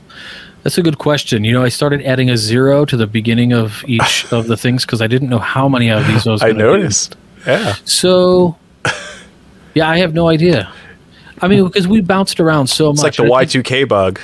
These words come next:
Speaker 2: Like, "Crap, I gotta add another zero here."
Speaker 1: Mm-hmm.
Speaker 2: <laughs>
Speaker 1: Well, masonry, like, people go, "Hey, you're never gonna run out of content."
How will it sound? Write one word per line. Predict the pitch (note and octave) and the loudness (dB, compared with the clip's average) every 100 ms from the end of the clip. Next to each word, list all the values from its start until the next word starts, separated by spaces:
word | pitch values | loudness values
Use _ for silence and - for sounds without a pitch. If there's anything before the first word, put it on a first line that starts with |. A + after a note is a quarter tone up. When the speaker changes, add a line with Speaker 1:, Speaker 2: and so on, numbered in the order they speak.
| - | -4
Speaker 2:
Like, | F#2+ - | -4 0
"Crap, | D#3 C3 - | 0 0 -4
I | A#2+ | -2
gotta | B2 | 2
add | A2+ | 4
another | B2+ A#2 A2+ | 4 2 2
zero | C3 B2+ G#2+ | 2 4 4
here." | G#2+ G#2 G2 | 4 2 2
Speaker 1:
Mm-hmm. | C#3+ C#3+ E3 A3 A#3 - - - D3+ | 2 2 4 2 0 -4 -6 -2 0
Speaker 2:
<laughs> | |
Speaker 1:
Well, | G3 | 2
masonry, | F3+ A#3+ - G#3+ E3+ C#3 | 2 2 0 0 2 2
like, | C3 - | -2 -2
people | F3 C#3 | -2 0
go, | B2+ A#2+ | 0 0
"Hey, | C#3+ | 0
you're | B2 B2+ | 0 0
never | E3+ E3+ | 2 2
gonna | C#3 A#2+ | 0 0
run | A2 | -2
out | G2+ | -6
of | - | -4
content." | A2+ A2 A#2 - - | -4 -4 -4 -4 -4